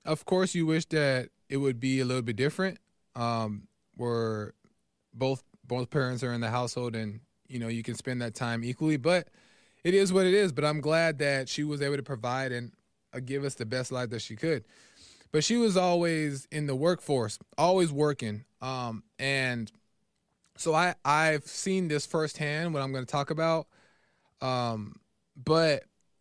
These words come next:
I'm also, I've also been at different jobs where there's been, like, women C E Os or, or women bosses.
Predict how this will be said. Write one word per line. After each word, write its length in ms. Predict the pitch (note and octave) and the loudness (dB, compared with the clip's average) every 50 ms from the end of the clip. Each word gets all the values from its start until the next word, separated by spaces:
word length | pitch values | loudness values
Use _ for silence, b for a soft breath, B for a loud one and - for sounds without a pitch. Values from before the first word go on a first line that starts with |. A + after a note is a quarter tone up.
| _ _ - | _ _ -2
I'm 140 | D#3 D#3+ - | -2 -2 0
also, 640 | - E3 E3+ F#3 F#3+ F#3 - F#3 E3+ D#3+ D#3 D3 - | 2 2 4 4 4 2 2 0 0 0 0 -2 -4
I've 220 | - C#3+ D3+ C#3 D3+ | -4 -4 -2 0 0
also 320 | D#3+ F3 F#3 - G3 D#3+ | 0 2 2 2 0 0
been 340 | C3 A2+ C#3 D#3 D#3 D#3 D3 | 0 0 0 0 0 0 -2
at 500 | B2+ C3+ C3+ C3 B2 A2+ - - - A#2 | -4 -4 -4 -4 -4 -6 -10 -14 -10 -6
different 400 | C3+ D#3 D3+ - D3+ C3+ B2 G#2+ | -4 -4 -2 -2 -4 -4 -4 -2
jobs 500 | A2 C3+ C#3 D3 D3+ D3 C#3+ B2+ B2+ - | 0 2 4 4 4 4 2 0 -4 -6
where 260 | A#2+ B2+ B2+ B2+ B2+ | -6 -4 -2 -2 -2
there's 220 | B2 B2 B2 A#2 A2+ | -2 -4 -4 -4 -4
been, 220 | B2 C3 B2+ B2 | -6 -4 -4 -4
like, 300 | A#2+ A#2 A2+ G#2+ G#2+ G#2 | -4 -4 -4 -6 -6 -8
women 540 | - A2 A2 A#2+ B2+ B2+ C3 B2+ B2 A#2+ A2+ | -8 -6 -4 -4 -4 -4 -4 -4 -4 -4 -6
C 320 | - - - D3 C#3 B2+ C3 | -6 -4 -4 -2 -2 0 0
E 40 | |
Os 280 | D#3 F3+ E3 B2 A2+ G2+ | 0 0 0 0 -2 -4
or, 120 | G#2 A2 | -6 -6
or 220 | - - A#2+ A2+ A2 | -4 -4 -2 -2 -2
women 640 | A2 B2 C3+ C#3 C3+ C3+ C3 C3 B2+ B2 A#2+ A2 - | -2 -2 -4 -4 -4 -6 -6 -4 -4 -6 -6 -8 -12
bosses. 760 | - G#2+ - C#3+ E3+ F3 E3 - - - G2 A2 G#2+ - - | -8 -2 0 0 2 2 0 -2 -4 -8 -8 -10 -10 -14 -20